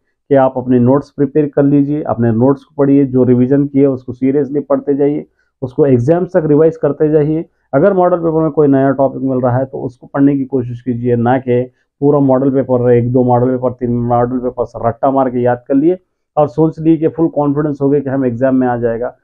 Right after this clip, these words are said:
बिल्कुल नहीं। model paper के टॉपिक चुनिए, टिक कर लीजिए, याद करने की कोशिश कीजिए, तभी जाकर इसका benefit होगा।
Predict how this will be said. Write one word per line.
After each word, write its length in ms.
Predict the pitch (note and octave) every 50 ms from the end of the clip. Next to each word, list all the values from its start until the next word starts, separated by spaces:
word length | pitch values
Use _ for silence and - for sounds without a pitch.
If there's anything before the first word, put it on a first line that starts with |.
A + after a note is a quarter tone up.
| _ _ _ - A#2
बिल्कुल 340 | B2 A#2+ B2 A#2+ B2+ A#2+ A#2
नहीं। 200 | A#2 A2+ E3+ G3
model 380 | F3+ C3+ C3 C#3 E3 F#3+ G#3+
paper 260 | F#3 E3 D#3 C#3+ D3
के 120 | C#3 E3 F3+
टॉपिक 560 | - _ - D#3+ F3+ G3+ G3+ - A#3+ F#3+ -
चुनिए, 340 | _ - F#3+ F#3 F3+ F#3 F#3+
टिक 300 | F#3+ _ - G#3 F#3+ _ -
कर 100 | G3 F#3
लीजिए, 340 | F#3 F3+ F3+ E3 F3+ G#3
याद 300 | A3 - D3 C#3+ C3+ C3+ -
करने 200 | C#3 B2+ B2 B2+
की 120 | B2 B2+ A#2+
कोशिश 380 | B2 A#2+ A2 - - A2+ A2+
कीजिए, 300 | - B2+ A#2 A2+ C3+ D#3+ E3 _ _ _ _ _ _ -
तभी 240 | D3+ C#3+ D3+ G3 F#3
जाकर 320 | D#3+ C#3+ C3+ - C3 A#2
इसका 200 | A#2 - - A#2+
benefit 460 | G#2+ A2+ A2+ A2 G#2+ - A2+ A2+ - A2
होगा। 300 | G#2+ G#2 G2 - -